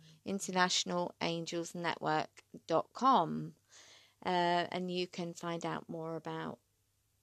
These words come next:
that there. Um,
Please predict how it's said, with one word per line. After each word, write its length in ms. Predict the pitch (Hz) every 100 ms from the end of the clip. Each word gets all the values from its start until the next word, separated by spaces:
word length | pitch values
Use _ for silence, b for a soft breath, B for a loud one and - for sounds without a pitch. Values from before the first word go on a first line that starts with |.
| _ _ _ _ _ _ _ -
that 240 | 202 233 -
there. 640 | 233 311 453 453 165 127 - _ _ _ _ _ _ _ B B B B -
Um, 640 | 233 247 254 254 262 247